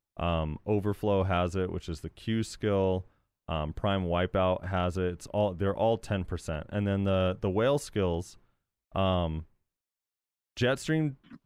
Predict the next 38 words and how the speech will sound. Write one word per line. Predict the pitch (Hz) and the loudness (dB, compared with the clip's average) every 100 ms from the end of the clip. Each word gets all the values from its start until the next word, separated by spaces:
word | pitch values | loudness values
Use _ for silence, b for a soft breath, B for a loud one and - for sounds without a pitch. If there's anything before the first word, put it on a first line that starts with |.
| _ | _
doesn't | 113 113 143 143 | 2 2 0 -2
have | 123 117 123 | 0 0 0
it, | 147 107 | -4 -6
which | 104 98 | -6 -6
is | 87 | -8
Shift | - 98 92 | -6 -4 -4
C. | - - 85 101 143 - _ 139 | -6 -6 -6 -6 -8 -12 _ 0
Or | 147 | 2
no, | 117 | 2
uh, | 98 110 101 | 2 4 2
Jetstream | 87 117 - - 120 107 95 | 2 0 -2 -4 -2 0 0
does | 87 | 0
have | 87 80 | 0 -2
it. | |
It's | 82 - | -4 -4
twenty | 104 104 | -4 -4
percent. | - 101 92 90 - _ - | -6 -4 -2 -4 -8 _ -6
Twenty, | 110 107 - | -2 -2 -4
yeah, | 104 85 | -2 0
all | 82 135 | 2 2
the | |
whale | 131 110 110 | 4 2 2
skills | - 95 | 0 -2
give, | - 85 82 | -2 -4 -2
uh, | 85 | 0
minus | 85 85 82 | 0 -2 -4
twenty | - 82 76 | -6 -8 -6
percent. | 90 - 76 73 b b b _ _ _ | -8 -8 -8 -8 b b b _ _ _
Um, | 107 110 107 95 90 87 _ _ _ _ _ _ _ _ _ _ | 2 4 4 2 -2 -6 _ _ _ _ _ _ _ _ _ _
and, | 135 156 | 2 4
like, | 160 151 135 _ _ _ _ - | 4 2 0 _ _ _ _ 0
it's | 165 - | 0 2
really | 143 233 254 | 2 4 4
nice | 190 175 175 | 2 2 2
for | - | -2
putting | 139 151 143 | 0 2 2
on, | 139 127 120 - _ _ _ _ - | 2 2 0 -4 _ _ _ _ 0
like, | 113 | 0